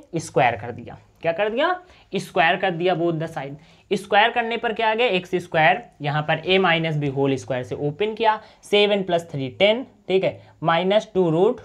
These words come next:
ट्वेंटी वन, टेन को माइनस कर दिया इधर, ठीक है। यहाँ पर हमने क्या किया? यहाँ माइनस आ रहा था तो माइनस कॉमन कर दिया। रूट ट्वेंटी वन की वैल्यू ये पता चल गई। अब एक्स क्या था? एक्स को हमने रेशनल माना था, ठीक है,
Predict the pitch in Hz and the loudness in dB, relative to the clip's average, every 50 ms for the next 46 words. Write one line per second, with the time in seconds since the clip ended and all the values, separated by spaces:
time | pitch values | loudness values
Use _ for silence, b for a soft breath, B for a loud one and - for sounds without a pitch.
0 | - - 131 131 127 104 123 120 113 113 139 - b b b b b - 196 202 | -10 -8 -8 -6 -6 -6 -8 -8 -10 -10 -14 -16 b b b b b 2 2 2
1 | 196 196 202 180 165 151 156 165 175 196 190 - 208 196 196 180 196 196 202 196 | 4 2 2 4 4 2 2 2 0 0 0 2 2 2 2 2 2 2 4 4
2 | 190 190 190 190 190 - - _ _ - 208 220 190 170 - B B B B B | 4 4 2 0 -2 -6 -16 _ _ -8 -4 -2 -2 -2 -4 B B B B B
3 | 160 165 170 185 185 190 180 180 180 180 185 165 180 180 170 180 196 196 190 180 | 0 2 2 4 4 2 2 0 0 -4 -4 -2 -2 -2 -2 0 2 2 2 2
4 | 160 160 196 190 180 165 151 147 151 165 170 165 175 170 170 175 190 190 - 220 | 2 0 0 0 2 0 0 0 0 -2 0 0 0 2 2 2 0 0 -2 -4
5 | 220 202 175 147 143 139 143 143 - - 139 143 156 170 180 180 185 180 170 175 | -4 -2 -2 -2 -2 -2 -4 -6 -6 -6 -4 -4 -4 -4 -4 -4 -6 -6 -6 -8
6 | 175 175 - b b b b b b b 143 151 190 220 220 214 - 208 202 196 | -10 -12 -16 b b b b b b b 0 2 2 2 0 0 0 0 0 0
7 | 185 214 208 202 196 196 190 202 196 190 180 185 190 208 220 202 135 135 135 135 | 0 0 0 0 0 -2 0 2 4 4 4 4 4 2 0 -2 -4 -6 -6 -6
8 | - 139 135 - - - 180 170 165 165 170 185 B B B B B B B 185 | -6 -6 -6 -6 -8 -6 -8 -8 -8 -8 -10 -12 B B B B B B B -2
9 | 180 - - - - 233 247 - - 254 240 247 240 233 226 - 254 269 320 - | -2 -4 -8 -4 -2 -2 -2 -2 -4 -2 2 4 4 4 4 4 2 2 2 -2
10 | - _ _ _ _ _ _ _ _ _ _ _ _ _ _ _ _ _ _ _ | -10 _ _ _ _ _ _ _ _ _ _ _ _ _ _ _ _ _ _ _
11 | _ _ _ - 175 190 190 - - - 226 226 220 214 214 233 254 262 - 214 | _ _ _ -2 -2 -2 -2 -4 -2 2 4 4 4 2 0 0 0 0 0 2
12 | 196 190 190 190 190 202 190 175 147 127 120 110 110 107 107 - - - - _ | 4 4 4 4 4 2 0 0 0 -2 -6 -8 -10 -12 -12 -14 -16 -18 -20 _
13 | _ - 202 214 190 151 - | _ -4 -2 0 0 -2 -4